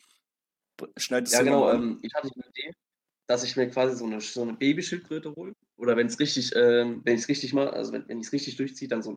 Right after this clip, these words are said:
Speaker 2: so, äh, Schildkröteneier. Und dann quasi warte ich, bis diese Eier, also die sind quasi kurz vorm Schlüpfen, dann warte ich, bis diese, äh, Schildkröteneier geschlüpft sind.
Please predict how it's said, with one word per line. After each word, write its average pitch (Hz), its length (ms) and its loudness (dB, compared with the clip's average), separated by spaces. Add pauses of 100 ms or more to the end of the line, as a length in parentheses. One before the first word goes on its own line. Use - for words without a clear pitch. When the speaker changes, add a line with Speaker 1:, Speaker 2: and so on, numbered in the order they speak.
(280)
Speaker 2:
so, - 260 -14
äh, 113 200 -6
Schildkröteneier. 135 720 -2 (1200)
Und 127 160 0
dann 156 380 2 (640)
quasi 120 540 0
warte 143 200 0
ich, - 80 -10
bis 120 140 -10
diese 127 320 -4
Eier, 139 260 2
also 110 200 -4 (120)
die 120 80 -16
sind 117 200 -10
quasi 120 220 -2
kurz 131 220 -6
vorm 110 140 -8
Schlüpfen, 180 440 -10 (220)
dann 120 80 -16
warte 131 160 2
ich, - 40 -12
bis 120 100 -8
diese, 120 300 -4
äh, - 140 -4
Schildkröteneier 117 520 -2
geschlüpft - 300 -12
sind. 160 220 -4